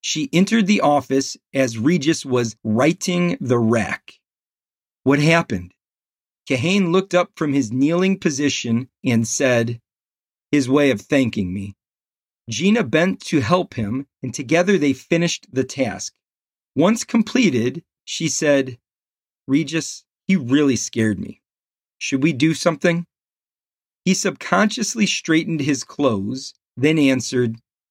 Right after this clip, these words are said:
"There's nothing to do. We had an argument. I told him I was quitting his case, and he stormed out. He's a punk kid who's impressed with himself.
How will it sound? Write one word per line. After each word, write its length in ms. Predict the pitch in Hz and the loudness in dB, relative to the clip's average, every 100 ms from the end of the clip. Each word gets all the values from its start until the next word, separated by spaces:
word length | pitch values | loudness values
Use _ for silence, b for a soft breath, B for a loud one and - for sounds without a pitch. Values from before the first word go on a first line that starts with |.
| _ _ _ _ - | _ _ _ _ -2
"There's 220 | 135 123 | 0 2
nothing 340 | 156 143 143 131 | 0 2 2 2
to 80 | |
do. 320 | 113 110 98 117 _ _ _ _ _ _ _ _ | 0 0 -2 -8 _ _ _ _ _ _ _ _
We 120 | 131 127 | -4 0
had 200 | 151 151 | 2 2
an 100 | 143 | 2
argument. 520 | 135 131 101 90 - _ _ _ | 2 2 -2 -6 -10 _ _ _
I 60 | - | -14
told 260 | - 147 147 | -2 2 2
him 100 | 147 | 2
I 100 | 135 | 0
was 140 | 135 | -2
quitting 320 | - 147 143 | 0 0 2
his 180 | 139 131 | 2 0
case, 360 | - 127 113 - | 0 0 0 0
and 100 | 113 | 0
he 60 | |
stormed 480 | 98 - 127 123 113 | 0 -2 -2 0 0
out. 240 | 98 85 _ _ _ _ _ _ | 0 -4 _ _ _ _ _ _
He's 160 | 156 143 | 0 2
a 60 | 147 | 0
punk 500 | - 160 160 - - | 0 0 0 -6 -12
kid 520 | - 143 107 98 117 - _ - | -2 2 2 -2 -6 -12 _ 0
who's 160 | 127 | 2
impressed 420 | 127 - 131 113 | 2 2 0 -2
with 140 | 110 101 | -6 -4
himself. 500 | 95 95 110 - | -4 -4 -8 -10